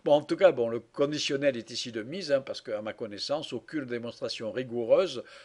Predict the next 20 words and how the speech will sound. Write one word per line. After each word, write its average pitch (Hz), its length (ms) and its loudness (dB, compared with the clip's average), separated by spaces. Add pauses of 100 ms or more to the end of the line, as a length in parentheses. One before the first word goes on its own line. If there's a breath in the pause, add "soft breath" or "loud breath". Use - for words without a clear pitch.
(100)
de 127 60 -4
la 120 120 2
protection 131 520 -4
chronologique, 120 840 -4 (420 loud breath)
valide 120 460 0
dans 117 220 -2
tous 147 180 -8
les 131 140 -2
types 156 320 -8
d'espaces 117 560 -4
susceptibles 131 800 -8
d'abriter 113 520 -2
des 98 120 -10
courbes 127 340 -4
temporelles 113 480 -2
fermées, 110 420 -6
n'a 117 200 -4
jamais 104 400 -6
été 143 220 -4
donnée. 113 400 -6